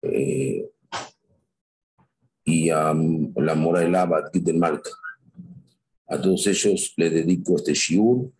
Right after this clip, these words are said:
con refuá shlema, refuá tanefesh, refuá taguf. El shiur de hoy lo llamaría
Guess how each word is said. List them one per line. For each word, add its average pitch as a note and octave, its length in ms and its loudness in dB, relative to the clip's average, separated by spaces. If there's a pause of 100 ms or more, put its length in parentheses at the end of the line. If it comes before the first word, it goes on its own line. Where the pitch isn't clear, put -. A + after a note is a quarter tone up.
(260)
con D#2 220 -2
refuá F2 400 2
shlema, F2+ 560 2
refuá D#2 400 -2
tanefesh, E2 680 0
refuá D#2+ 380 -2
taguf. D#2+ 500 0 (1400)
El G2+ 100 2
shiur B2 400 2
de A#2+ 120 4
hoy B2 160 4
lo A#2 120 2
llamaría G#2 800 2